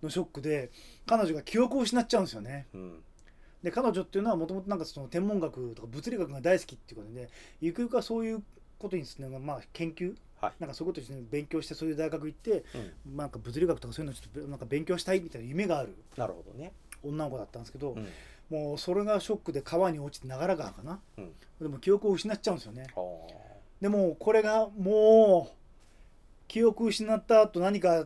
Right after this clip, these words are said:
Speaker 1: あるかっていうと、この後、もう親たちはそういうこと知ってますから。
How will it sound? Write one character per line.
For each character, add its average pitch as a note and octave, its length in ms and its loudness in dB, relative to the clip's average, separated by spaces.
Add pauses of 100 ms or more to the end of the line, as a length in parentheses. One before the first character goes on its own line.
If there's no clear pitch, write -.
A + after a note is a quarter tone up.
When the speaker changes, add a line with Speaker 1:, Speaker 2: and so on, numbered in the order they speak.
(120)
Speaker 1:
あ E3 120 0
る D#3+ 80 -4
か D3 100 -10
っ B2 40 -18
て - 140 -14
い C3+ 40 -8
う B2+ 40 -12
と、 D#3 320 0 (420)
こ E3+ 120 -4
の F#3 140 4
後、 C#3 340 -4 (560)
も D#3 140 -6
う C#3 80 -6
親 F3 200 8
た F#3 120 0
ち - 80 -8
は C#3 60 -8
そ - 120 -4
う - 20 2
い - 20 2
う - 20 -12
こ D3+ 80 -6
と B2+ 60 -10
知 - 80 -12
っ - 40 -16
て D#3+ 80 -4
ま D#3+ 100 -6
す - 80 -14
か - 80 -12
ら。 - 60 -14